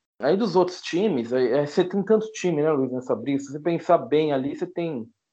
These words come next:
provavelmente cinco times, como você falou, o Blazers e o Phoenix eu acho que eu já considero na parte de cima, eu acho que eles já estão um tanto desprendidos. Mas se você pensar bem,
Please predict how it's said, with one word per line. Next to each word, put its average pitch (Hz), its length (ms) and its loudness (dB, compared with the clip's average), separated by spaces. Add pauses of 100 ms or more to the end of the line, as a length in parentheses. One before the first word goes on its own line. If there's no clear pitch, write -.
(120)
provavelmente 175 540 4
cinco 180 480 -10
times, 156 360 -8
como 151 160 -8
você - 80 -16
falou, 143 480 0
o 143 40 -2
Blazers 165 600 2
e 151 260 0
o 147 100 -2
Phoenix 175 420 -6
eu 170 80 4
acho 165 160 2
que - 60 0
eu 165 60 0
já 170 120 2
considero 160 460 0
na 156 100 2
parte 156 320 0
de - 80 -12
cima, 127 320 -4
eu 123 60 2
acho 127 100 -8
que - 60 -8
eles 127 100 -4
já 139 80 6
estão 147 200 -4
um 143 80 -8
tanto 139 280 -4
desprendidos. 117 800 -4 (440)
Mas 135 640 2
se 143 80 -10
você 160 220 0
pensar 160 360 0
bem, 131 440 -4